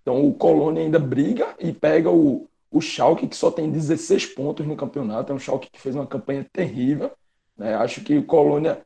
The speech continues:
não sei se salva pelos times que estão acima do Colônia, mas acho que o Colônia vai fazer a sua parte, uma odd aí de um e quarenta. O Wolfsburg também é um time de, de meio de tabela,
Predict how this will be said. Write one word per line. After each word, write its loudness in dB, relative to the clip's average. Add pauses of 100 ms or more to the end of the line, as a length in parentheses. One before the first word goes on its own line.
não 4
sei 4
se 2
salva 2
pelos -2
times -6
que -6
estão -2
acima -4
do 4
Colônia, 0 (300)
mas 4
acho 2
que -6
o -4
Colônia 2
vai 0
fazer -2
a -2
sua -2
parte, -4 (360)
uma 4
odd 6
aí 4
de -2
um -4
e -6
quarenta. -2 (1000)
O 4
Wolfsburg 2 (140)
também -2
é 0
um -2
time -4
de, 0
de 0
meio 4
de 0
tabela, -2